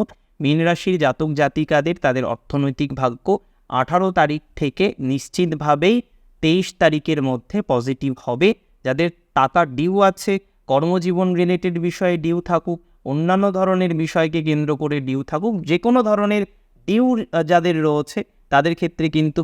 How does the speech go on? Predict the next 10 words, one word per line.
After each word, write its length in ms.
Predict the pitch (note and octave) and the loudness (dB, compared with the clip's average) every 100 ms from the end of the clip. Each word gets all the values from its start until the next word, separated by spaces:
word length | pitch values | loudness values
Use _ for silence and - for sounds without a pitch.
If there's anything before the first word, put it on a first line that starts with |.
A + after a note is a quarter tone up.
| - | 2
পজিটিভিটির 720 | C3+ C3 D3 D#3 D3+ C#3+ D3 | 0 2 -2 0 -2 0 0
মাত্রাটা 540 | C3+ B2 C3 C3 F3+ - | 2 0 0 0 0 0
অনেকটা 440 | B2+ A#2+ - A2 | -2 -2 -4 -6
বাড়বে। 320 | - C2+ - - _ _ | -4 -6 -8 -14 _ _
তার 120 | - F3+ | 0 2
মানে 140 | G3 | 2
সিগনিফিকেন্টলি 760 | - F3 G#3 G3+ G#3+ A3 G3 | -2 -2 -2 -2 0 0 2
আমরা 240 | G3 F3 E3+ | 0 2 0
দেখতে 300 | D3 - D#3 | -2 -4 -2
পারবো 380 | D#3 D3+ F#3 | 0 0 0